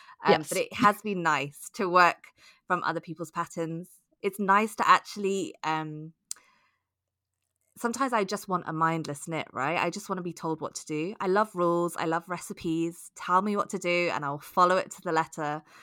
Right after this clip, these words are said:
Speaker 1: Um, and so actually knitting from other people's patterns is lovely for me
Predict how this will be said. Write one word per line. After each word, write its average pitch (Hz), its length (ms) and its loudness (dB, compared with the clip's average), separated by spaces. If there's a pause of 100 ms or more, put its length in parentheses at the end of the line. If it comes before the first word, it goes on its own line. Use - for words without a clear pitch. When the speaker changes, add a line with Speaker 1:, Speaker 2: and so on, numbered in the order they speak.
(380)
Speaker 1:
Um, 151 480 -2 (160)
and 165 140 -4
so - 140 -2
actually 175 340 4
knitting 180 320 -4
from 165 180 -4
other 160 160 -2
people's 175 300 -8
patterns 170 500 -6
is 165 220 -10
lovely 160 460 2
for - 120 -6
me 151 320 -2